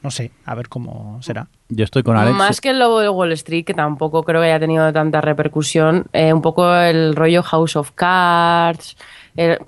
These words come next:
Speaker 3: no sé, que se han puesto de moda otra vez los rollos políticos estos y, y es verdad lo que decía Alex, que hay bastantes proyectos en esta línea en general y me da una pereza.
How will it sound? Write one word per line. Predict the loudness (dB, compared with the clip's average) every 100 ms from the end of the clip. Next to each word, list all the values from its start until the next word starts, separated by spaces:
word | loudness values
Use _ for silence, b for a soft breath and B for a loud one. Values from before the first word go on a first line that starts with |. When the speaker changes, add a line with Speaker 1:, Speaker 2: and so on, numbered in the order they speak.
| -2
Speaker 3:
no | 0 0
sé, | 0
que | 0
se | 0
han | 0
puesto | 0 0 0 2 2
de | 2 2
moda | 2 2 2
otra | 0 0 2
vez | 0 0
los | 0 0
rollos | 0 -2 -2
políticos | -2 -2 -2 0 2
estos | 2 0 0 0 0 -2
y, | -2 -2 _
y | -2 2 4 4
es | 4
verdad | 2 2
lo | 2
que | 2
decía | 2 2 2
Alex, | 0 0
que | 0
hay | 0
bastantes | 0 -2 -2 -2
proyectos | 0 0 2 0
en | 0
esta | 0 0
línea | 2 4 4 2 0
en | -2
general | 2 2 2 0 -4 B B B B B _ 0
y | 2 4 4 4
me | 4 2
da |
una | 2 0 0
pereza. | 0 0 0 -2